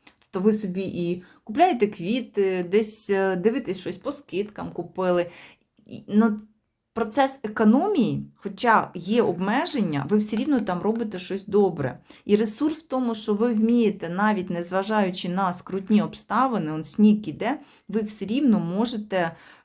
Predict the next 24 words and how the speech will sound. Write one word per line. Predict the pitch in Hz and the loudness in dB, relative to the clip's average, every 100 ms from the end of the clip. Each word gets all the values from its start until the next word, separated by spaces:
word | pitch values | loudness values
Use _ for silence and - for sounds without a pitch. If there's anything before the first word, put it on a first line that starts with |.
| - | -4
е, | 160 151 151 147 139 | -2 0 0 -2 -4
бути | - 175 233 208 | -4 -2 0 2
отією | 180 - 170 208 | 0 -2 0 0
квіточкою. | 208 190 202 156 - - 123 139 - | 0 -4 -4 -6 -10 -10 -8 -8 -8
І | 208 | -10
в | |
цьому | - 269 285 220 | -6 -2 0 0
ваш | 175 208 214 | 0 -2 -4
ресурс, | 202 208 - 196 - | -6 -4 0 -2 -2
навіть | 180 233 220 | -2 0 -2
в | |
складній | - 185 175 185 196 | -6 -4 -4 -4 -6
ситуації. | 175 - 160 139 - 180 | -8 -6 -4 -4 -6 -2
Ну, | 196 - - - - - | 0 -2 -10 -20 -20 -8
після | 320 302 | -4 -4
п'ятерочки | 233 208 381 370 - | -4 -2 0 -2 -2
в | 196 | -2
нас | 214 - | -2 -2
є | 254 | -8
шість. | 262 - 143 | -6 -6 -6
Це | 139 | -4
означає, | 175 185 196 196 160 | -6 -4 -6 -4 -4
що | - 160 | -6 -12
скоро | - 185 254 277 | -8 0 0 0